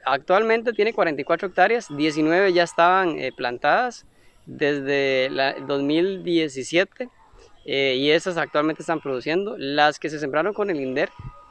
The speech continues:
eh, están pequeñas todavía, van a estar produciendo de aquí a dos años, pero estamos caminando en el proceso de valor agregado para tener el área de fermentado y el área de secado,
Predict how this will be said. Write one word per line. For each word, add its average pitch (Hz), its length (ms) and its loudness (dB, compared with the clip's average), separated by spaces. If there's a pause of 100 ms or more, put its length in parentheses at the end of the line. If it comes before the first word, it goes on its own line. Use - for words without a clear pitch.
eh, 131 440 0
están 147 260 0
pequeñas 190 420 2
todavía, 156 500 0
van 131 300 0
a 185 60 2
estar 165 180 0
produciendo 160 480 -2
de 156 100 2
aquí 135 160 -4
a 151 80 2
dos 160 220 0
años, 190 380 -6 (380)
pero 160 220 4
estamos 180 400 4
caminando 180 680 2
en 170 120 0
el 143 80 -4
proceso 143 400 -6
de 190 80 2
valor 147 240 2
agregado 165 460 2
para 131 260 0
tener 131 320 -2
el 170 120 2
área 175 300 6
de 151 80 2
fermentado 131 600 0
y 151 40 0
el 135 80 -2
área 143 160 0
de 175 60 -2
secado, 143 480 -2